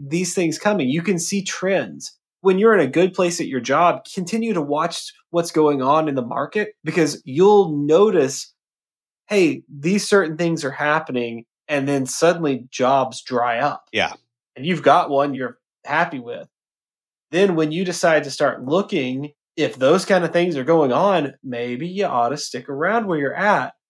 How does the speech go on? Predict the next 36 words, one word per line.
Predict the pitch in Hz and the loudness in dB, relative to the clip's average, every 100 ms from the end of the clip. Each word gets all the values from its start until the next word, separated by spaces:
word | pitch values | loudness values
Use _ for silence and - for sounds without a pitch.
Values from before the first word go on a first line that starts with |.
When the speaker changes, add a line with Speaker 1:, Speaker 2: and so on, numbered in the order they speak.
| _ | _
Speaker 1:
Or | 185 190 | 4 6
if | 170 165 | 6 2
they're | 139 | 0
not, | 127 175 202 | 2 4 2
if | 143 | 2
other | - 190 220 | -2 0 0
things | 208 147 139 | 0 -4 -4
are | 123 | -6
happening | 131 123 143 139 131 | -4 -4 -4 -6 0
that | 127 123 123 _ | 0 0 -4 _
show | - - 143 | -6 0 0
signs | 139 147 135 135 | 2 2 2 -2
that | 131 131 | -8 -10
jobs | - 131 131 - | -4 0 0 -2
are | - | -2
opening | 143 135 131 127 | 0 0 -2 -2
up, | 170 208 - _ _ - | 0 0 -2 _ _ -12
this | 123 | -6
might | 131 123 | -2 -2
be | 120 | -2
a | 123 | -4
time | 131 120 | -2 -4
to | 120 | -4
make | 113 113 | -8 -8
a | |
move. | 117 175 160 110 _ _ | -2 2 2 0 _ _
If | 165 196 202 | 0 2 2
you | 220 | -2
pay | 196 190 | 0 0
attention | 160 165 160 175 156 - | 0 -2 -4 -4 -6 -6
to | 170 | -4
the | 135 120 | -2 -4
industry | 127 143 156 - 202 202 _ _ - | -6 -6 -6 -4 -4 -4 _ _ -6
and | 143 | -4
just | 139 - | -4 -6
keep, | 208 202 | -6 -6